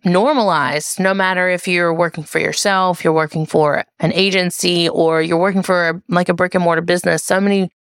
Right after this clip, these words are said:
of them now have work from home opportunities. But if you can't manage your time, you're not gonna have that ability to do so in the long run. You're gonna get overwhelmed.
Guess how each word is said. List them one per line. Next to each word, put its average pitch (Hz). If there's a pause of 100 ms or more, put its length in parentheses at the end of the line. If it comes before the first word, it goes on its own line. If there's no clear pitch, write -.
of 196
them 180
now 170
have 160
work 170
from 175
home 165
opportunities. 165 (380)
But 220
if 175
you 208
can't 220
manage 196
your 170
time, 214 (240)
you're 208
not 180
gonna 190
have 175
that 160
ability 160
to 175
do 185
so 160
in 160
the 156
long 170
run. 156 (200)
You're 165
gonna 202
get 190
overwhelmed. 156